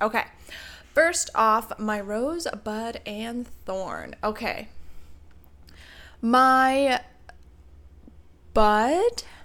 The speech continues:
Hmm, wait, I need to think about this, <laughs> to be honest.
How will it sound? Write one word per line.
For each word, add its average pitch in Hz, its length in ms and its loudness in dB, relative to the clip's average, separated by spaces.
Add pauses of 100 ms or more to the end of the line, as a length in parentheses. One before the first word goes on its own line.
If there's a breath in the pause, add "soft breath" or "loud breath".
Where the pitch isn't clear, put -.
Hmm, 190 220 -4 (160)
wait, - 320 -10 (100)
I 226 60 -10
need 262 140 -8
to 262 60 -6
think - 240 -14
about - 220 -18
this, - 220 -2
<laughs> - 20 0
to 311 140 6
be 233 160 4
honest. 240 600 6